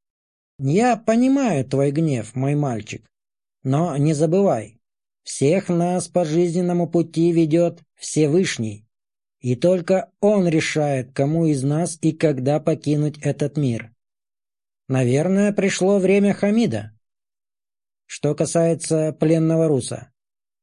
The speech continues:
мы устроим показательную казнь. Отрежем голову, как свинье, снимем на видео и отправим его их командирам вместе с головой.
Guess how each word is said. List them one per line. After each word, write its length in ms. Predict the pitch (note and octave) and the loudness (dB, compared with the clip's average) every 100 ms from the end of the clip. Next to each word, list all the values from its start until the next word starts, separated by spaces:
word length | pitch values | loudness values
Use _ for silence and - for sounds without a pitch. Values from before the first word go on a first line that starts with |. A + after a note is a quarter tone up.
| _ _ - | _ _ -2
мы 200 | C3+ G#3 | 0 2
устроим 640 | G#3 - G3 G#3 G#3+ G3+ | 0 0 2 2 2 0
показательную 960 | F#3 F3+ F3 D3 D#3+ D#3+ E3 E3 E3 E3 | 0 0 0 2 0 0 0 0 0 0
казнь. 440 | D3 C3 G#2+ A2 - _ _ _ _ | -2 -2 -4 -10 -14 _ _ _ _
Отрежем 600 | C3+ D3+ A3 G3 G#3+ G3+ | -6 0 0 2 2 2
голову, 440 | F#3+ G#3 E3+ C#3 C3+ | 4 4 4 2 0
как 240 | D3 C#3 | -2 -4
свинье, 960 | - - D#3 F3 F3+ E3+ C#3+ A#2 G#2+ - | -6 -2 0 2 2 2 2 0 -6 -16
снимем 560 | - - F#3+ A#3 G3 D#3+ | -16 -2 2 2 2 2
на 140 | C#3+ | 0
видео 560 | C#3+ G#3+ G3 G3+ G3 D#3+ - _ _ | 0 0 2 2 0 -4 -10 _ _
и 100 | B2+ | -2
отправим 600 | D#3 G3+ - A3 A3 G#3 | -2 0 0 2 4 4
его 280 | G#3 G3+ G#3 | 4 4 2
их 340 | G#3 G3 F#3+ - | 2 0 0 0
командирам 800 | F#3+ F#3 F#3+ F3 D3 A#2+ G#2+ - _ _ - | 0 2 2 2 0 -2 -8 -16 _ _ -4
вместе 640 | D3 E3+ F3 - C#3 D#3+ | 0 0 0 -2 -4 -4
с 100 | C#3+ | -2
головой. 680 | D3 D#3 D#3+ D3+ B2+ A2 A2 | 0 2 2 0 -2 -6 -12